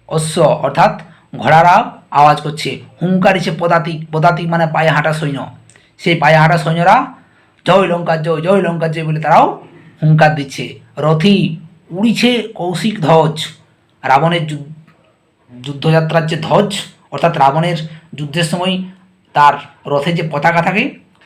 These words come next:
সেই পতাকাটার নাম হচ্ছে কৌশিক ধ্বজ। সেই কৌশিক, কৌশিক ধ্বজ উড়ছে। উঠিছে আকাশে কাঞ্চন কঞ্চুক বিভা, কাঞ্চন কঞ্চুক বিভা।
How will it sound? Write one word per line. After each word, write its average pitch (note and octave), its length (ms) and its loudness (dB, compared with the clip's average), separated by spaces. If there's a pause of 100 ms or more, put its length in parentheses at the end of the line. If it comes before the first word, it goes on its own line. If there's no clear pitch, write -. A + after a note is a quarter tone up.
(100)
সেই E3 160 -4
পতাকাটার D3+ 460 -2
নাম D3 160 0
হচ্ছে D#3 140 -2
কৌশিক D#3 440 -6
ধ্বজ। - 360 -4 (420)
সেই D3+ 140 -6
কৌশিক, D#3 320 -4 (120)
কৌশিক D3+ 360 -4
ধ্বজ G3+ 320 0 (260)
উড়ছে। D3 520 -6 (280)
উঠিছে F3 360 -4
আকাশে D#3+ 460 0
কাঞ্চন F3 520 -6
কঞ্চুক E3 400 -8
বিভা, C#3+ 480 -2 (580)
কাঞ্চন F3+ 800 -2 (120)
কঞ্চুক D#3+ 960 -6
বিভা। C3 720 -4